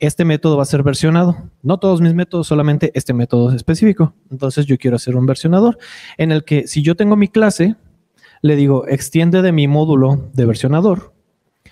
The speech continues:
y solamente le mando llamar, "¿Sabes qué? Versióname el método MyMethod. Yo quiero que tenga dos versiones y quiero que la versión default sea la versión uno".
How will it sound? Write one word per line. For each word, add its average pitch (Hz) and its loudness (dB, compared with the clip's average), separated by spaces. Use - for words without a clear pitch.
y 160 2
solamente 165 2
le 160 2
mando 147 0
llamar, 143 -2
"¿Sabes 151 -2
qué? 196 0
Versióname 196 2
el 143 0
método 160 0
MyMethod. 151 0
Yo 151 0
quiero 156 0
que 143 -2
tenga 139 -2
dos 127 -2
versiones 170 -2
y 139 0
quiero 151 0
que 156 -2
la 131 0
versión 127 0
default 151 -2
sea 165 -2
la 123 0
versión 120 0
uno". 98 -2